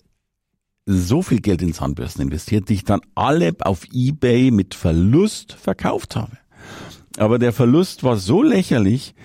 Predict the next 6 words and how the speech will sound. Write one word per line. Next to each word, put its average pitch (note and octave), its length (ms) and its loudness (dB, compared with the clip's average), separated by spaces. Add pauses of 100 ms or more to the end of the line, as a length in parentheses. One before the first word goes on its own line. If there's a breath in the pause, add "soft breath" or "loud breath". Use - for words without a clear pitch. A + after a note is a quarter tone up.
(380 loud breath)
äh, G#2 240 0
dass G2+ 300 -2
ich - 180 -8
Meilen B2+ 800 2
über E2+ 320 -2
Meilen E2+ 640 0